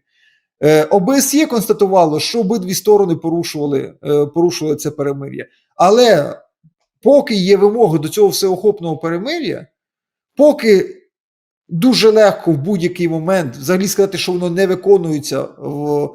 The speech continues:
це всеохопне перемир'я, тому що хтось десь продовжує вести бойові дії на свій розсуд чи по вказівці, вказівці керівництва, розумієте? Тому, е, ці дві речі, які два прості слова,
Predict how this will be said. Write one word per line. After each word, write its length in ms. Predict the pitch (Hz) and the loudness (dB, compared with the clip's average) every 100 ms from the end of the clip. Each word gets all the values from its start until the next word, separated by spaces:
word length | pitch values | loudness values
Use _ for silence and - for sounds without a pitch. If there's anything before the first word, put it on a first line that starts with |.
| _ | _
це 140 | - 175 | -4 -2
всеохопне 580 | - 156 185 180 180 170 | 0 -2 0 0 -2 -6
перемир'я, 480 | 175 180 208 180 | -4 0 0 0
тому 260 | 170 175 180 | -2 -4 -6
що 140 | - | -8
хтось 300 | 151 - 233 | -10 0 0
десь 200 | 143 175 | 2 -2
продовжує 440 | 175 165 175 143 156 | -2 -2 -2 -2 -4
вести 220 | 147 165 | -6 -6
бойові 360 | 147 156 151 151 | -4 -6 -6 -8
дії 500 | 127 175 208 143 _ _ _ | -8 -4 -4 -4 _ _ _
на 120 | 175 | -4
свій 280 | 165 226 233 | -2 0 4
розсуд 360 | 208 180 156 - | 4 2 -2 -6
чи 80 | 139 | -10
по 140 | 156 | -8
вказівці, 520 | - 156 156 143 - | -4 -4 -4 -8 -8
вказівці 460 | 139 160 151 165 147 | -8 -6 -4 -6 -6
керівництва, 540 | 160 151 156 151 - | -6 -6 -6 -8 -8
розумієте? 600 | 127 147 196 180 - 143 _ _ _ _ _ | -8 -4 -2 -4 -6 -16 _ _ _ _ _
Тому, 500 | 190 220 294 285 220 | 0 4 4 4 6
е, 120 | 196 180 165 | 6 4 -4
ці 160 | - 277 | 0 0
дві 200 | 196 254 | 2 0
речі, 340 | 285 339 294 | 2 0 0
які 160 | 220 220 | -4 -4
два 280 | 151 240 269 | 2 2 2
прості 400 | 233 - - 208 | 0 -2 -4 -4
слова, 680 | - 254 311 180 135 139 | 0 4 4 4 0 -4